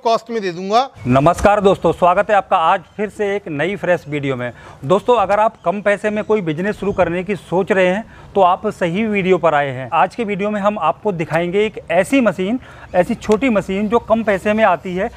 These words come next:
Speaker 2: लेकिन आप इसके साथ, अ, कई सारे तरह के काम इससे ले सकते हैं, अपना बिजनेस शुरू कर सकते हैं। आप बेरोजगार हैं, चाहे आप गाँव में रहते हैं या फिर शहर में, ये मशीन आपके लिए, अ,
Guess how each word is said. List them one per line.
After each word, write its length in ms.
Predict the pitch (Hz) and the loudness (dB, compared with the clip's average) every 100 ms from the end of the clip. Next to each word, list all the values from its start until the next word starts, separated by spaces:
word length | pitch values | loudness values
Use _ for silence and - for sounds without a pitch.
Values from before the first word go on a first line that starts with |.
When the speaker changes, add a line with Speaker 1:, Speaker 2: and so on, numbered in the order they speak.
| - - | -16 -8
Speaker 2:
लेकिन 380 | 151 180 220 240 | -2 2 2 0
आप 220 | 196 185 185 | 2 0 -2
इसके 280 | - 214 | -10 -6
साथ, 240 | 190 160 185 | 0 2 2
अ, 320 | - - - 170 | -2 -20 -6 2
कई 400 | 175 175 214 233 | 2 2 0 2
सारे 260 | 190 202 | 0 0
तरह 180 | 196 185 | -2 -4
के 120 | 226 | -4
काम 400 | 220 160 180 202 - | -4 -2 -2 -4 -14
इससे 260 | 185 - 214 | -8 -2 -2
ले 220 | 156 175 | 0 -2
सकते 280 | 170 180 190 | -2 -4 -2
हैं, 220 | 190 208 | 2 2
अपना 240 | 175 180 180 | 2 0 -2
बिजनेस 320 | 156 185 151 | -2 -4 -4
शुरू 180 | 175 185 | -2 0
कर 160 | 175 | 0
सकते 240 | 156 131 196 | -2 0 0
हैं। 60 | |
आप 80 | 185 | 0
बेरोजगार 560 | 143 160 185 175 180 165 | -2 -2 -2 0 0 0
हैं, 240 | 175 - - - - | -6 -10 -20 -20 -2
चाहे 200 | 202 196 | 0 2
आप 160 | 240 190 | 0 2
गाँव 240 | 165 160 | 0 0
में 120 | 220 | 0
रहते 240 | 233 233 226 | -2 -2 -4
हैं 140 | 233 | -2
या 120 | 220 | 0
फिर 160 | 190 226 | -2 -4
शहर 400 | - 180 175 165 | -4 -2 0 0
में, 160 | 151 135 | -4 -4
ये 180 | 185 | 0
मशीन 300 | 220 220 247 | 0 0 2
आपके 280 | 226 190 - | 2 0 -2
लिए, 240 | 196 | -4
अ, 20 | 214 | -2